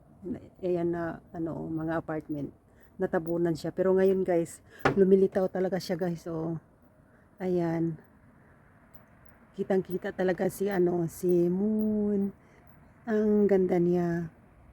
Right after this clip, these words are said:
Paano na siya guys? <clears throat> Pa, papa full moon na siya guys. Kasi unti-unti na siyang lumalaki. So, yan lang yung video ko guys. Napakaganda ng gabi.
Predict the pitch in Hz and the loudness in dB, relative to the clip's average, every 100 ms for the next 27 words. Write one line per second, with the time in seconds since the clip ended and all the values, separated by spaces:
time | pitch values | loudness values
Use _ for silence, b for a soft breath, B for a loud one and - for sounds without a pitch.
0 | - - b b - 240 220 220 208 - | -20 -20 b b 0 4 6 6 4 2
1 | 190 180 180 - 208 - 208 226 190 - | 0 2 0 0 -14 -4 8 8 8 -2
2 | _ _ _ _ 202 196 190 185 185 185 | _ _ _ _ -2 2 2 2 0 0
3 | 180 180 - B B _ _ - _ - | 0 -4 -8 B B _ _ -20 _ -20
4 | - - 202 202 - 220 214 208 208 202 | -8 -2 0 0 0 2 4 4 4 2
5 | 190 202 180 170 165 - - - _ _ | 2 -2 -2 -2 -4 -8 -20 -20 _ _
6 | - 175 - 185 180 B B B 196 190 | -12 -8 0 0 0 B B B 0 0
7 | 202 196 202 190 170 185 180 180 180 175 | 0 0 -2 -4 -4 -2 0 0 0 -2
8 | 170 160 175 180 160 - _ _ _ _ | -4 -6 -10 -12 -14 -20 _ _ _ _
9 | _ _ _ _ _ _ - 214 208 208 | _ _ _ _ _ _ -8 -4 0 2
10 | 202 202 - 214 202 202 202 202 196 185 | 2 0 -4 -4 -2 2 2 2 -2 -6
11 | 202 202 190 185 185 190 - - - _ | -8 -8 -4 -2 0 -2 -4 -14 -20 _
12 | _ _ - 190 202 190 190 190 185 185 | _ _ -10 -8 -4 -2 0 0 0 0
13 | 180 175 175 - - 190 185 160 165 170 | 0 0 -2 -6 -12 -2 -2 0 0 0
14 | 185 | -4